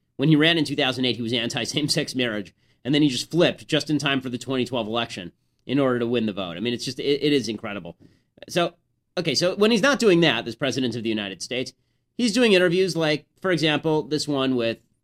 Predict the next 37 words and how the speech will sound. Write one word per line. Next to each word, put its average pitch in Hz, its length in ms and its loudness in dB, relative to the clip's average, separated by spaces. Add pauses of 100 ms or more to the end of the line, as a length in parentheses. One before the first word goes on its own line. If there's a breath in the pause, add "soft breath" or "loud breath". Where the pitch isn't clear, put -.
(360)
Glozell. 151 640 0 (880)
So, 143 280 -2
you 151 160 0
know, 160 80 2
this 170 200 2
is 208 60 -4
not 220 180 2
a, 185 60 2
this 175 80 -4
is 214 60 -6
not 233 160 -2
a - 20 -8
president 139 400 0
of 120 80 -8
the 120 80 -4
United 107 300 -4
States 104 320 -6
who, 95 160 -10
who 104 80 -12
panders 120 720 0
or 92 140 -10
who's 107 160 -10
a 120 40 -8
reality 123 460 -2
T 113 140 -8
V 208 260 2
star 90 520 -6
or 113 180 -6
who 110 120 -6
appears 143 380 0
all 123 140 -2
the 117 60 -12
time 117 240 -6
in 107 80 -6
commercials 127 840 -2
or 104 100 -8
who 110 180 -4